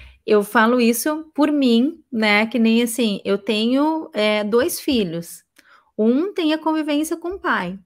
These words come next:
mas a minha filha mais velha, não. E eu tive que fazer muito esse papel do pai de, "Vai pra vida, coragem", né?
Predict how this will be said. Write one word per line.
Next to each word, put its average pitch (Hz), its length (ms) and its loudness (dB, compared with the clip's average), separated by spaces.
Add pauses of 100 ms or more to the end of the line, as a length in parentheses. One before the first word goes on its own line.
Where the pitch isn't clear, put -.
mas 214 340 -2
a 233 60 0
minha 220 320 -2
filha 202 300 -6
mais 180 240 -6
velha, 185 300 -2
não. 247 360 -2 (720)
E 233 240 2
eu 254 120 6
tive 381 260 2
que - 80 -16
fazer 254 280 2
muito 226 380 0
esse 214 220 -2
papel 190 760 -2 (160)
do 220 180 0
pai 185 520 2
de, 180 580 -6 (520)
"Vai 220 220 0
pra 330 140 0
vida, 294 600 -4 (1600)
coragem", 269 960 -2 (100)
né? 226 420 -2